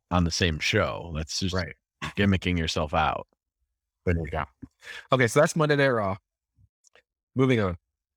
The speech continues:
Speaker 2: W W E main event this week has some interesting participants. Aaliyah will be on the show. Dakota Kai will be on the show. Odyssey Jones and Austin Theory. So a whole bunch of N X T people were on,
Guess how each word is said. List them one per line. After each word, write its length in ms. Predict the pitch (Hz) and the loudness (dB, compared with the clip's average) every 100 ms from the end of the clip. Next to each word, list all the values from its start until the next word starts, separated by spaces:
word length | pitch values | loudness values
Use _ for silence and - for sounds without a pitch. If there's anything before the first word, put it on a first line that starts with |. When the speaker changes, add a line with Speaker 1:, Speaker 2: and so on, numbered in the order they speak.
| _ _ _ | _ _ _
Speaker 2:
W 180 | 143 160 | 2 4
W 160 | 170 160 | 4 4
E 20 | |
main 240 | 143 147 | 4 4
event 440 | 151 113 110 202 - | 2 2 2 2 2
this 260 | 170 - | 0 0
week 320 | 107 101 113 | 0 2 2
has 220 | - 110 - | 2 2 2
some 180 | 104 - | -4 -2
interesting 680 | 117 - 107 - 104 95 - | -2 0 -2 0 0 0 0
participants. 800 | 104 - 101 101 - 107 151 - | -4 0 -2 -2 -2 -2 -2 -2
Aaliyah 400 | 110 104 113 123 | 0 4 4 4
will 120 | 123 | 4
be 100 | 123 | 2
on 160 | 120 120 | 2 2
the 80 | |
show. 260 | 123 - 127 | 2 4 4
Dakota 380 | 147 120 113 98 | 4 2 4 2
Kai 260 | - 104 | 4 6
will 100 | 110 | 6
be 60 | 110 | 6
on 120 | 110 | 4
the 80 | 110 | 4
show. 420 | - 117 120 127 - | 2 2 2 2 2
Odyssey 460 | 104 110 - 104 | 2 2 0 -2
Jones 520 | 98 - 110 113 113 - | -2 0 4 4 2 0
and 160 | 101 98 | -4 -2
Austin 480 | 101 113 - 107 104 | -2 -2 0 0 2
Theory. 340 | 120 113 95 | 2 2 0
So 240 | - 95 - _ _ | 0 -2 -2 _ _
a 80 | 87 | 0
whole 260 | 98 143 185 | 4 6 6
bunch 300 | 160 147 - | 4 2 2
of 80 | 113 | 0
N 100 | 117 | 0
X 160 | 110 | -2
T 160 | - 113 | -2 -2
people 380 | - 110 107 101 | 2 0 2 0
were 180 | 101 - | -2 -2
on, 360 | 104 107 104 | 0 0 0